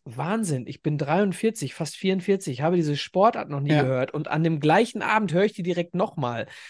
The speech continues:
Speaker 1: Das ist ja
Speaker 2: Aber
Speaker 1: fuck-
Speaker 2: ich muss mich korrigieren. Hurling ist nochmal was anderes. Hurling, hast du mir eingefallen, ist ein,
Speaker 1: Mit Stöcken,
Speaker 2: äh,
Speaker 1: mit flachen Stöcken.
Speaker 2: genau, ist so ein Ding zwischen Lacrosse und Feldhockey. Und
Speaker 1: Genau.
Speaker 2: das, was ich meinte,
Speaker 1: So
Speaker 2: ist
Speaker 1: ist Eishockey
Speaker 2: G-,
Speaker 1: entstanden übrigens.
Speaker 2: äh,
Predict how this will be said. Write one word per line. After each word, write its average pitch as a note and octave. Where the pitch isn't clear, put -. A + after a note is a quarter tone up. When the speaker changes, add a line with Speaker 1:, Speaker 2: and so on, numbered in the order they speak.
Speaker 1:
Das A#2
ist -
ja C3+
Speaker 2:
Aber D#3+
Speaker 1:
fuck- E3+
Speaker 2:
ich -
muss G#3+
mich A3
korrigieren. E3
Hurling F3+
ist E3
nochmal E3
was D#3+
anderes. D#3+
Hurling, E3
hast D#3
du E3
mir D#3+
eingefallen, D#3+
ist -
ein, C#3+
Speaker 1:
Mit D3+
Stöcken, C3+
Speaker 2:
äh, C#3
Speaker 1:
mit C#3
flachen E3+
Stöcken. -
Speaker 2:
genau, E3
ist D#3
so E3
ein D#3+
Ding F#3
zwischen F3+
Lacrosse D#3
und D#3+
Feldhockey. G#3
Und D#3
Speaker 1:
Genau. D#3
Speaker 2:
das, E3+
was E3+
ich F3
meinte, F3
Speaker 1:
So D#3+
Speaker 2:
ist F3
Speaker 1:
ist -
Eishockey F3+
Speaker 2:
G-, D3+
Speaker 1:
entstanden B2+
übrigens. A#2
Speaker 2:
äh, D3